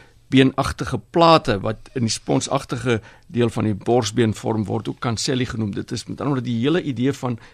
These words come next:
iets wat oorkruis geleë is, en dit het dan uitgebrei daartoe dat jy ook 'n kruis kon trek en daarmee wys dat jy iets ophef, dat jy dit nie meer wil hê nie. Dis 'n heel interessante iets waarvan ek ook niks geweet het nie, maar as mens gaan sniffel, dan kom jy op hierdie interessanthede af.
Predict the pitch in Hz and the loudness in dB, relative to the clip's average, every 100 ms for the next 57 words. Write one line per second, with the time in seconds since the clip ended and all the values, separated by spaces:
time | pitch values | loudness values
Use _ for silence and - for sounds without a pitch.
0 | _ - 143 - 127 - 147 - - 208 | _ -6 -4 0 -2 2 2 2 0 2
1 | 220 - 156 151 156 156 160 - - - | 4 0 -2 0 2 2 -2 -8 -14 -10
2 | 107 117 117 120 113 - 143 - 113 113 | -2 0 2 2 2 2 -2 -2 -2 0
3 | 113 110 113 113 104 98 110 104 92 - | 2 2 0 -2 -4 -4 -4 -4 -4 -6
4 | 101 - 165 170 - - 120 107 170 160 | -10 -4 4 6 6 -2 -4 -4 2 4
5 | 156 156 - - - - 110 110 120 127 | 4 2 -16 -20 -8 -4 0 2 4 4
6 | 123 117 113 117 - - - - - 104 | 2 0 0 0 -2 -10 -18 -10 -8 -6
7 | 123 135 - 139 - 101 107 - 120 120 | -2 -2 0 -2 0 -2 -4 -6 -6 -4
8 | 113 117 110 120 110 104 104 101 98 - | -4 -4 -2 -2 0 -2 -4 -6 -8 -8
9 | - 113 117 113 135 - 110 - 113 110 | -8 -6 -2 -2 -2 -4 -6 -6 -6 -4
10 | 104 95 - - _ - - - 110 101 | -6 -6 -16 -20 _ -8 -8 0 0 0
11 | 101 - 131 120 107 - 131 - 117 98 | -4 -4 -4 -4 -6 -6 -4 -4 -6 -8
12 | 98 113 107 101 107 110 117 - 127 117 | -8 -6 -4 -4 -4 -2 -2 0 -2 2
13 | 165 151 151 113 - 117 113 110 - 113 | 0 2 2 2 0 0 0 -2 -4 -2
14 | 110 110 - 113 110 107 101 123 - | -4 -4 -4 -4 -2 -4 -2 -4 -6